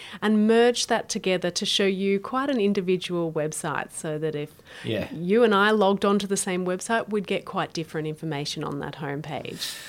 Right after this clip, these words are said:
Speaker 2: What about this view that, you know, distributed content, you know, content published directly to the, the social platforms, the giant social platforms, you know, your Instagrams, your Facebooks, and do people really wanna have to go to, say,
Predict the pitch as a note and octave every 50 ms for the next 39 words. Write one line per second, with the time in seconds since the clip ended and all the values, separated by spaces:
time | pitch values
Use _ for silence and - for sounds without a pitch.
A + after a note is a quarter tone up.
0 | - - - - F4 F4 F4 D#4+ G#3+ G#3 F#3 - A#2+ A#2 D#3+ F3 F3 E3 C3+ C#3+
1 | C#3 - - - - - - _ - - D#3+ C#3+ C#3 C#3 A#2+ A2+ - - - -
2 | A#3+ A#3+ C3+ D3 D3+ - - F#3+ F#3 D#3 D#3+ C3 A#2+ A2+ - C3+ B2 A2+ G2+ -
3 | A2+ F2 B1+ - - C#3 A2+ A2 - - D3+ D3+ C3+ - C#3+ A2+ - - - C3
4 | A2 A2+ A2 G#2+ - - - A2+ G#2 A#2 A2+ A2 - A#2 G2 F#2+ F#2+ - - -
5 | A#2 G#2+ G2+ G2+ G2+ F#2+ G2+ G2+ G2+ - - A2 G#2 - - A2+ G2+ G2 - -
6 | G2+ E2+ - - - - - - - A#2 G#2 - - - G2+ - - - - A#2
7 | G#2 F#2+ B2+ A#2+ A#2 A2+ G#2 F#2+ - - - - _ - - A#2+ G#2 F#2+ - G2+
8 | F2+ - - G2 - - - - F2+ C2+ D#2 - G2 F#2 F#2+ F#2+ G2 - - A2+
9 | F#2+ - - G2 - G2 F#2+ F#2 E2 E2+ - - F#2 - - F#2+ F#2+ F#2 - -
10 | - F#2 E2 - - - - - - - - - - - - - C3+ B2 A#2 C3
11 | A2+ - - C3+ C3 - B2+ A2 G2+ G2+ A2+ A#2+ A2+ A2 G#2 F#2+ G2 G#2 G2 F#2+
12 | F2 F#2 A2 - - F#2+ F2+ - - G#2 G2 F#2+ F2+ - - G2 F2+ F2+ F2 -
13 | - - G#2+ F#2 F#2 A#2+ D3